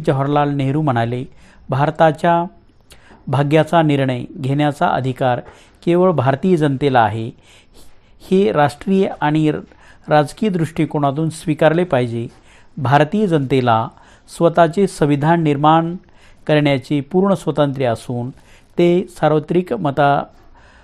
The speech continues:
मताधिकाराने निवडलेल्या संविधान समितीद्वारे प्रत्यक्षात येऊ शकेल. जे स्वातंत्र्यावर प्रेम करतात त्यांना याशिवाय दुसरा पर्याय नाही." एकोणीसशे बेचाळीस साली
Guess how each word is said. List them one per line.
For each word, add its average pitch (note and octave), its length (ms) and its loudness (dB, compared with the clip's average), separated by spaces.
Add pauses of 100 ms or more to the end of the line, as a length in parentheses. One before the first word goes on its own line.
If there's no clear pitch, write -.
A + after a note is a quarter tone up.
(240)
मताधिकाराने D3+ 920 4
निवडलेल्या C3+ 760 2 (240)
संविधान D#3+ 440 0
समितीद्वारे C#3 840 0 (400)
प्रत्यक्षात F3 580 0 (120)
येऊ C#3+ 280 -6
शकेल. B2 500 -8 (920)
जे E3 340 2
स्वातंत्र्यावर D3+ 920 0
प्रेम G3 400 -2
करतात B2+ 460 0 (240)
त्यांना C#3+ 460 0 (380)
याशिवाय D3+ 520 0
दुसरा C#3 360 -4
पर्याय C3 600 -4
नाही." A2+ 440 -10 (1500)
एकोणीसशे G#3+ 500 2
बेचाळीस G3+ 500 2
साली C#3 360 -2